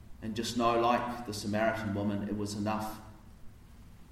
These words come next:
to do it. It was enough to be that person, to play our role, and that the rest of it is unnecessary,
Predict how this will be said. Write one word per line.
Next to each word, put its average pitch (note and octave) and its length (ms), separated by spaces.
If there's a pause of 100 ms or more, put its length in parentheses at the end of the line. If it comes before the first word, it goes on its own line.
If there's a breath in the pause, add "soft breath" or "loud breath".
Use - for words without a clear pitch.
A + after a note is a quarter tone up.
(540)
to A2+ 100
do A#2 260
it. - 200 (1900)
It G#2+ 80
was A2 180
enough A2+ 340
to - 60
be A2+ 260
that A2 300
person, A#2 500 (1200)
to - 80
play A2 380
our G2+ 220
role, G#2 600 (2250)
and G#2 140
that G#2 120
the G#2+ 80
rest A#2 280
of A2 80
it - 220 (260)
is G#2 160
unnecessary, G2 840